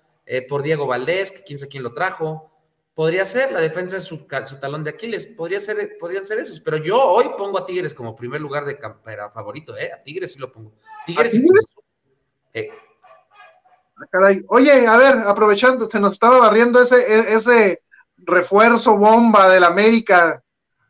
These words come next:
Speaker 2: el menor de los Dos Santos. ¿Qué onda, Gus?
Speaker 1: Chazo. ¿Quieres que me destape otra vez?
Speaker 2: Dale, dale, dale, pues es que ante, ante los seguidores de I S N no lo has dicho, ¿no? Lo dijiste
Speaker 1: Mira.
Speaker 2: internamente en el chat.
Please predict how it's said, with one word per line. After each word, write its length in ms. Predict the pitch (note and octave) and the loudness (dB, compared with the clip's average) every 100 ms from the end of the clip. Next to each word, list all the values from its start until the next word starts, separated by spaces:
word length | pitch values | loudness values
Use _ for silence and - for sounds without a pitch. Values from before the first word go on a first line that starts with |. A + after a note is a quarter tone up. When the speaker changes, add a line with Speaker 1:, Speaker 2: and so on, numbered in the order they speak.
| _ _ _ _ _ _ _ _ _ - | _ _ _ _ _ _ _ _ _ -10
Speaker 2:
el 280 | E3 E3 D#3+ | -2 0 2
menor 320 | F3+ G#3 A3+ | 2 4 4
de 100 | A3+ | 4
los 160 | G#3 | 4
Dos 140 | F3+ F#3 | 2 2
Santos. 340 | G#3+ G#3 G3 | 2 2 0
¿Qué 100 | A#3 | 4
onda, 320 | A#3+ A#3+ A3 | 4 6 4
Gus? 340 | F#3+ C#3+ C3+ - _ _ _ - | 4 0 -6 -14 _ _ _ -14
Speaker 1:
Chazo. 380 | - - - - _ - - _ _ _ | -12 -10 -12 -14 _ -20 -20 _ _ _
¿Quieres 220 | F3 A3+ | -2 -2
que 80 | G3+ | -2
me 140 | E3 C#3 | -6 -4
destape 840 | C3+ - - - E3+ - - - - | -2 -2 -4 -4 -8 -10 -16 -10 -6
otra 300 | - F#3+ E3+ | -2 0 0
vez? 400 | A3+ A4 - G3 | 0 0 0 2
Speaker 2:
Dale, 240 | D4 D#4 B3+ | 4 4 6
dale, 360 | A#3+ D#4+ F4+ C#4+ | 6 6 4 4
dale, 260 | C4+ D#4+ D4 | 4 4 2
pues 140 | G3+ | 0
es 100 | A#3+ | 0
que 140 | A#3+ C4+ - _ _ - | 2 0 0 _ _ 0
ante, 500 | G3+ G3+ G#3 G3+ G3+ | 2 2 4 4 4
ante 560 | G3 G3+ G3+ G3 F#3+ F#3+ | 2 2 2 4 4 4
los 160 | F#3+ | 2
seguidores 480 | G3 F#3 F#3+ B3+ D4+ | 2 4 4 4 4
de 100 | G#3 | 2
I 160 | G3+ A#3+ | 4 4
S 360 | C4 C4 B3+ | 4 6 6
N 160 | C4+ C#4 | 4 2
no 140 | B3+ | 4
lo 140 | B3+ B3 | 4 4
has 140 | G#3+ | 2
dicho, 360 | A#3 D4+ G3+ F#3 | 0 0 -2 2
¿no? 260 | C4 C4+ - _ | 2 2 -4 _
Lo 100 | F3+ | 2
dijiste 360 | F#3 F3+ F3 F3+ | 4 2 0 0
Speaker 1:
Mira. 100 | A#2 | -2
Speaker 2:
internamente 600 | - A3 A#3+ A3+ B3 B3+ | 0 -2 0 0 2 2
en 100 | B3+ | 2
el 100 | F#3 | 0
chat. 380 | E3 G#3 C#4+ - | 2 4 4 2